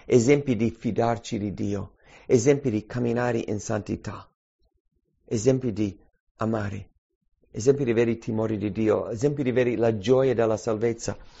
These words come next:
Siamo esempi, o meglio dire, siamo buoni esempi,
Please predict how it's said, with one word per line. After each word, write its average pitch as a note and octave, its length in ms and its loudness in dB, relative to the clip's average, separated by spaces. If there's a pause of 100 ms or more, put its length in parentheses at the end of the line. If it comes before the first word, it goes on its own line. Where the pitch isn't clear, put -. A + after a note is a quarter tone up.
(540)
Siamo E3+ 460 0
esempi, D#3+ 520 -4 (800)
o G#2+ 100 -2
meglio G#2 300 0
dire, F2 540 -2
siamo B2+ 400 -2
buoni C#3 560 -2
esempi, F#2+ 500 -8